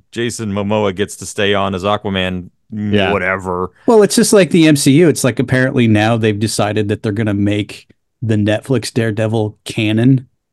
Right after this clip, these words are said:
Speaker 3: Just like
Speaker 1: Who
Speaker 3: that.
Speaker 1: cares?
Speaker 3: Just snap
Speaker 1: Just
Speaker 3: your fingers.
Speaker 1: it's
Speaker 3: Yeah, just like, ah, nobody
Speaker 1: it's
Speaker 3: cares.
Speaker 1: comic
Speaker 3: Yeah.
Speaker 1: book shit. Chill out.
Speaker 2: Yeah.
Speaker 1: Everybody chill
Speaker 3: Yeah.
Speaker 1: out.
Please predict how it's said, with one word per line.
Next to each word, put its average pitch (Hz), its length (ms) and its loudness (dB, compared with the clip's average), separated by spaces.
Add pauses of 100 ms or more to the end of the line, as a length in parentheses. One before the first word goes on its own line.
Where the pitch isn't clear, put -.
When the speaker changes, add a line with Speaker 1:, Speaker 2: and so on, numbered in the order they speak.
(460)
Speaker 3:
Just 139 220 0
like 123 160 2
Speaker 1:
Who 123 80 0
Speaker 3:
that. 113 180 4
Speaker 1:
cares? 185 260 -4
Speaker 3:
Just - 180 -2
snap 120 200 2
Speaker 1:
Just 135 160 0
Speaker 3:
your 143 80 2
fingers. 143 380 4 (440)
Speaker 1:
it's 196 100 -8
Speaker 3:
Yeah, 170 120 2
just 139 180 2
like, 113 220 -4
ah, 117 320 -6
nobody 196 380 0
Speaker 1:
it's 196 100 -6
Speaker 3:
cares. - 160 -6
Speaker 1:
comic 190 440 -2
Speaker 3:
Yeah. 156 80 -10
Speaker 1:
book 170 220 -4
shit. - 440 -2
Chill 180 260 -2
out. 160 320 2
Speaker 2:
Yeah. 101 140 0
Speaker 1:
Everybody 139 400 0
chill 123 260 0
Speaker 3:
Yeah. 101 240 2
Speaker 1:
out. 85 160 -4